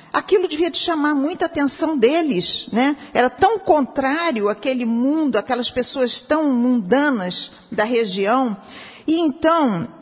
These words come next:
ele chamando a atenção ali daquele grupo, se aproxima dele Hanã.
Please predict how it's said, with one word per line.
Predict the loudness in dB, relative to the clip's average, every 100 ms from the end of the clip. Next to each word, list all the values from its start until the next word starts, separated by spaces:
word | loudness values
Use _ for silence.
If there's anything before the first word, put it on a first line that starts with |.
| -2
ele | 0 2 0 0
chamando | 0 2 4 4 4 2
a |
atenção | 2 2 0 0 0 2 2
ali | 2 2
daquele | 0 0 -2 -2
grupo, | 0 2 2 0 -2 -4 -4 -16 -4
se | 0 2
aproxima | 4 4 4 2 0 0 0 0
dele | 2 4 4 2 0 -4 -12 -20 -20 -12 -4
Hanã. | 0 2 2 0 0 -2